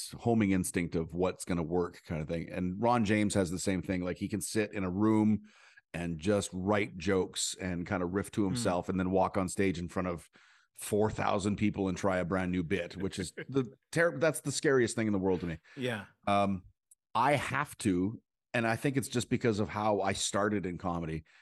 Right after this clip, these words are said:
Speaker 1: is hit those mics. I have to go and hit those open mics and those, you know, Monday night bar gigs and the, the Tuesday night at the Roadhouse and, and just try brand new material there. And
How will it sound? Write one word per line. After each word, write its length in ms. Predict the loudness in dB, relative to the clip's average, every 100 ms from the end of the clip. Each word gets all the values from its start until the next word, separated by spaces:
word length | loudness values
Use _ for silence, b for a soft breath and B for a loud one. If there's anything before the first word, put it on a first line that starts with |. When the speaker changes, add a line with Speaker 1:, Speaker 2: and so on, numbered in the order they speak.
| b b _ _
Speaker 1:
is 280 | -2 0 0
hit 260 | 0 2
those 240 | 2 2 2
mics. 500 | 0 0 -2 -6 -4
I 120 | -2
have 180 | -2 -2
to 80 | 0
go 260 | 2 2
and 80 | 2
hit 220 | 0 0
those 340 | 0 0 0 -2
open 280 | -2 0 0
mics 460 | 0 -2 -2 -4 -2
and 220 | -2 -2
those, 300 | -2 -4 -6
you 100 | -2
know, 160 | -2 -2 B B -2
Monday 380 | 2 4 4 4
night 300 | 4 2 2
bar 240 | 2 2
gigs 460 | 2 2 2 0 -2
and 220 | 0 0
the, 120 | -2 -2
the 140 | -2 -2
Tuesday 400 | 0 0 2 0
night 240 | 2 0
at 140 | 0 0
the 100 | 0
Roadhouse 720 | 2 2 0 -2 -2 -4 -4
and, 200 | -4 -4 B B B _
and 160 | -2 0
just 360 | 2 0 0 -10 -14
try 520 | -12 -2 2 4 4
brand 340 | 4 4 4
new 100 | 4
material 500 | 4 2 2 4 4
there. 360 | 4 2 2 -2
And 340 | -4 -4 -4